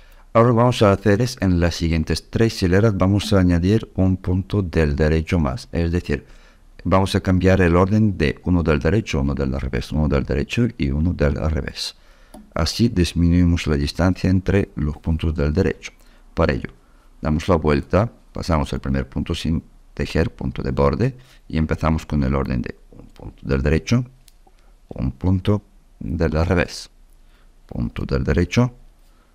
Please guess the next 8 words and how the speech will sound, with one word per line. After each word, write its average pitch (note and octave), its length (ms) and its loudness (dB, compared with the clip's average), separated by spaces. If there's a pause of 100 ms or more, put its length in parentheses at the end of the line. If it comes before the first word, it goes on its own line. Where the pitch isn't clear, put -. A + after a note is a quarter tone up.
(220)
punto D2 420 -2
del C2+ 180 0
revés. D2 540 -4 (360)
Esta G#2 260 0
es G#2+ 140 0
la F#2 120 4
hilera F#2 320 2
número G#2+ 420 2